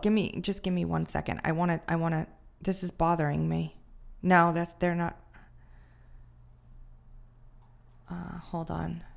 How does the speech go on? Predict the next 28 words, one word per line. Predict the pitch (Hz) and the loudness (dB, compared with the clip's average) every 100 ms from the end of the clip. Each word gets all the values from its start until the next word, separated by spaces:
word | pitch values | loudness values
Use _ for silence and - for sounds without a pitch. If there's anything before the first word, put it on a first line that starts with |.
| - | -20
House. | - - 185 180 - - - - - - - - - - - - - - - - - - - - - - | -14 -10 -10 -10 -16 -20 -20 -20 -20 -20 -20 -20 -20 -20 -20 -20 -20 -20 -20 -20 -20 -20 -20 -20 -14 6
I | 240 | 12
mean, | 269 | 12
yes, | 247 262 370 - | 12 12 12 10
it's | 214 - | 2 4
showing | - 233 294 | 8 10 10
it | 294 | 8
on | 294 285 | 8 8
this | 294 285 | 4 6
map, | 277 277 277 | 8 8 6
too. | - 302 359 - - - - - - - - - | 6 10 10 8 4 0 -8 -10 -14 -14 -12 6
Arizona's | 185 233 254 285 285 262 | 10 12 12 12 12 10
ninth | 254 285 277 | 10 10 8
district. | - 302 - 180 - - | 6 4 6 2 2 2
Re-, | 170 180 - | 6 8 6
Representative | 185 220 226 247 240 247 240 240 | 8 8 8 8 8 10 8 10
Paul | 254 254 | 12 12
Gosar, | 226 233 233 226 | 12 10 12 10
one | 202 196 269 | 12 10 10
hundred | 254 240 | 8 6
fifty-seven | - 254 254 247 240 247 233 | 6 4 6 6 6 6 8
thousand | 208 214 214 202 | 10 10 4 2
two | 220 | 2
hundred | 254 240 - | 2 2 2
fifty-five | 247 247 240 226 226 | 2 4 10 12 12
votes, | 180 185 - | 10 8 8
two | - - 277 | 4 10 10
zero. | 180 196 294 156 85 180 | 10 8 8 10 8 4